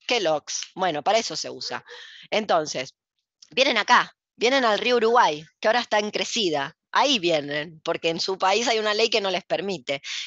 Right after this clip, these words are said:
Y cuando hay un país como el nuestro que dice,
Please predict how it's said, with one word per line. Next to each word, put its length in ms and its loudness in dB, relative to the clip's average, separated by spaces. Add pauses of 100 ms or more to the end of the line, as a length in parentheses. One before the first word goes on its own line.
Y 80 -6
cuando 340 2
hay 200 6
un 140 0
país 280 2
como 240 -2
el 80 2
nuestro 600 0
que 120 -2
dice, 520 0